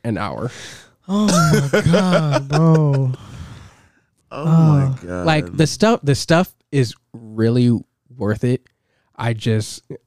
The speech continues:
Speaker 1: hope they get, like, their capacity and amount of people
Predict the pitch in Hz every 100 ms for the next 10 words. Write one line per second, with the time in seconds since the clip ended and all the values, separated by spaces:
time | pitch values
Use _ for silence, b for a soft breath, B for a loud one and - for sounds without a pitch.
0 | _ _ _ _ _ _ _ _ _ _
1 | 117 117 107 120 117 107 104 113 98 60
2 | - 85 90 - _ _ _ _ _ _
3 | _ _ _ _ _ _ _ _ _ _
4 | _ _ _ 117 110 - 110 - - 113
5 | - 113 110 101 95 98 80 _ 117 117
6 | 107 104 - 113 - 95 104